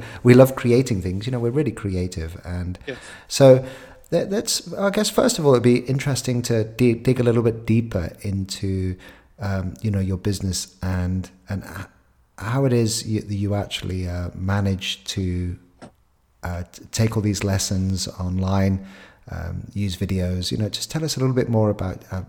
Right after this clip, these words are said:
Speaker 1: about your online business.
Speaker 2: Sure. So it's really centered around dance instruction in particular. So I had a great time teaching people in Philadelphia. I still do, but I wanted to have a broader reach. And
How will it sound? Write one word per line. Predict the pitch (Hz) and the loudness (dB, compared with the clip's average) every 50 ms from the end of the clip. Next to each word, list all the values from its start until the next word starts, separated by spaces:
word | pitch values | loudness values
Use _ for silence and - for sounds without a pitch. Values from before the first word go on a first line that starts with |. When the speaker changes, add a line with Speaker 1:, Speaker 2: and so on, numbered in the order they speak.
| - - | -10 -10
Speaker 1:
about | 101 - - 104 98 - - | -8 -4 -2 -2 -2 -2 -4
your | 98 90 85 | -4 -4 -2
online | 85 85 82 82 85 82 | -2 -4 -4 -4 -4 -4
business. | 82 82 80 - 85 85 - - - - _ _ _ _ _ | -6 -8 -8 -8 -10 -10 -10 -12 -16 -18 _ _ _ _ _
Speaker 2:
Sure. | - - 247 226 135 110 110 110 | -14 -8 -6 -6 -6 -6 -8 -12
So | - - - 143 139 139 139 135 120 - _ _ _ _ _ _ _ _ _ _ _ _ _ | -18 -10 -6 -4 -2 -2 -2 -4 -6 -10 _ _ _ _ _ _ _ _ _ _ _ _ _
it's | 151 - - | -20 -8 -4
really | 196 208 185 | -2 -2 -2
centered | 143 - - 151 147 143 143 131 | -2 -2 -4 -4 -2 -2 -2 -2
around | 135 127 127 127 127 127 120 113 | -4 -4 -4 -4 -4 -6 -6 -8
dance | 120 120 120 123 127 - - - - - _ _ _ _ _ _ _ _ _ _ _ _ _ _ _ 135 | -8 -10 -10 -10 -12 -14 -18 -20 -20 -20 _ _ _ _ _ _ _ _ _ _ _ _ _ _ _ -14
instruction | 123 - - - 139 131 123 - - - 123 | -12 -12 -8 -8 -8 -8 -8 -10 -12 -12 -12
in | 123 120 | -12 -12
particular. | - 127 - - 147 135 - - 123 113 117 117 | -12 -14 -12 -10 -10 -10 -10 -10 -14 -14 -14 -16
So | - - - 135 127 123 120 - _ _ _ _ _ _ _ _ _ _ _ _ _ _ _ _ _ _ _ _ _ _ _ | -18 -12 -10 -8 -8 -8 -8 -12 _ _ _ _ _ _ _ _ _ _ _ _ _ _ _ _ _ _ _ _ _ _ _
I | - 139 | -8 -6
had | 147 156 | -4 -4
a | 151 | -4
great | 131 139 143 139 | -4 -6 -6 -6
time | - 139 135 131 | -6 -8 -8 -8
teaching | 123 139 127 - 135 123 | -10 -12 -12 -12 -12 -12
people | - 127 123 - 131 127 131 131 | -10 -12 -12 -10 -12 -12 -12 -12
in | - 131 127 123 123 120 | -12 -12 -10 -10 -12 -10
Philadelphia. | - 135 127 127 120 127 127 127 - 156 139 | -8 -6 -6 -4 -4 -4 -4 -4 -4 -4 -6
I | 123 | -6
still | - - - 143 123 120 | -8 -8 -8 -6 -6 -6
do, | 120 117 156 170 147 123 | -6 -6 -4 -4 -4 -4
but | 123 127 | -4 -4
I | 123 | -4
wanted | 120 123 127 135 139 139 135 - | -4 -4 -4 -4 -4 -6 -8 -8
to | - 131 | -10 -8
have | 120 123 123 123 117 | -6 -6 -6 -6 -6
a | 131 | -8
broader | 117 127 123 127 127 127 123 117 | -8 -6 -6 -4 -4 -4 -6 -6
reach. | 117 120 135 165 170 - - - - - - _ _ _ _ _ _ _ _ _ _ _ _ _ _ _ _ - | -6 -6 -6 -8 -10 -12 -14 -14 -16 -16 -18 _ _ _ _ _ _ _ _ _ _ _ _ _ _ _ _ -10
And | 127 123 123 123 123 123 120 - | -8 -6 -6 -4 -4 -6 -8 -8